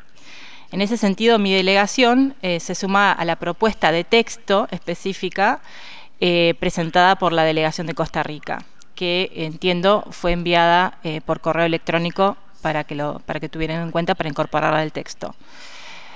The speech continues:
Con respecto al párrafo veintitrés B,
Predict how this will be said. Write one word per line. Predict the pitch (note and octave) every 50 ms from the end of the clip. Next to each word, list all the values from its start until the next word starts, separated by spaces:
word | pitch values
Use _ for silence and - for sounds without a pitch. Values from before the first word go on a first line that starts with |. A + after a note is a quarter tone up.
| - - -
Con | - G3+ F#3+
respecto | G#3 G3+ - B3+ - - C#4
al | C4
párrafo | - C4+ C4+ C4+ C4 A#3 - - A#3 A3 G#3+ G#3+ G#3 G3+ -
veintitrés | G#3 G#3 G3+ - G#3+ - A#3 B3+ B3 A3 G3+ G3+
B, | G#3 C4+ D#4 C4+ A3 A#3+ C#4+ D4